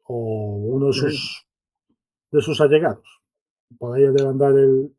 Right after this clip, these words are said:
Speaker 1: la, la famosa X de Baltasar Garzón, que, por cierto, también sabe mucho. Y es más, te cuento, yo tenía una pizarra con la gente de primer nivel, la de segundo nivel, que eran funcionarios, y arriba tenía la X.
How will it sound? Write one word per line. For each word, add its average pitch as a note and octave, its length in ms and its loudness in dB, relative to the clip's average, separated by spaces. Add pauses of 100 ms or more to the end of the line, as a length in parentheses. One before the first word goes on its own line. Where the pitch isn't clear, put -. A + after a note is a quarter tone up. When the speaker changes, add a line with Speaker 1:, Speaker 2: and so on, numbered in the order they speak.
(120)
Speaker 1:
la, D3+ 260 -2 (120)
la C3+ 400 -8
famosa D3 380 0
X - 340 -6 (240)
de D3 100 6
Baltasar D3 460 0
Garzón, D#3 340 2
que, C3+ 140 -4
por C3 120 -8
cierto, G3+ 240 2
también D3 220 -4
sabe D3+ 240 4
mucho. G3+ 320 0 (540)
Y F3 100 2
es C#3+ 140 2
más, F#3 420 0 (100)
te - 160 2
cuento, G3 280 4
yo F#3 100 0
tenía G#3+ 140 6
una A3 160 4
pizarra F3 480 -2
con D#3+ 240 0 (240)
la E3 120 0
gente G3 220 2
de F#3 80 2
primer F3+ 260 -4
nivel, E3+ 360 4
la E3 120 2
de D3+ 60 4
segundo E3 360 -6
nivel, D#3 300 -2
que E3 80 -6
eran E3+ 160 -2
funcionarios, F#3+ 720 -2 (220)
y F3+ 80 2
arriba G3 340 6
tenía F#3+ 220 2
la G3+ 160 6
X. G3 380 -4